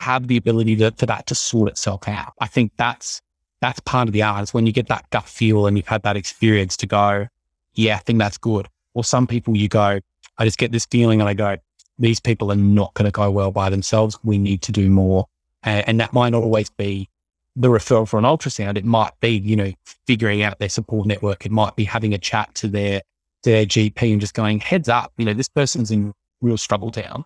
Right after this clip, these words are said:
you know, a-, and for these reasons. And, you know, I think they're gonna need more support." As their G P that knows them, you know, better, what are your thoughts? So that's sort of,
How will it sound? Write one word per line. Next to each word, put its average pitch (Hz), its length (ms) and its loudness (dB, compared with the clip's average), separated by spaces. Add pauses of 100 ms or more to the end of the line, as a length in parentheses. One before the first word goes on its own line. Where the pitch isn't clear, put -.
(140)
you 120 100 0
know, 101 140 -2 (160)
a-, 113 140 -2
and 117 160 -2
for 123 80 0
these 113 260 2
reasons. 107 640 0
And, 107 420 0
you 110 80 -2
know, 104 200 -2
I 107 100 -2
think 110 300 -4
they're 107 100 -2
gonna 104 180 -2
need 104 240 0
more 98 160 2
support." - 680 -4 (540)
As 117 300 -2
their 110 320 4
G 120 280 2
P 123 200 2
that 110 160 2
knows 110 400 0
them, 98 300 -6 (280)
you 117 80 0
know, 101 160 -4 (360)
better, 131 400 -6 (300)
what 113 180 -2
are 101 60 2
your 98 160 2
thoughts? - 600 -4
So - 140 -6
that's 131 200 -2
sort 127 200 -2
of, 110 200 -6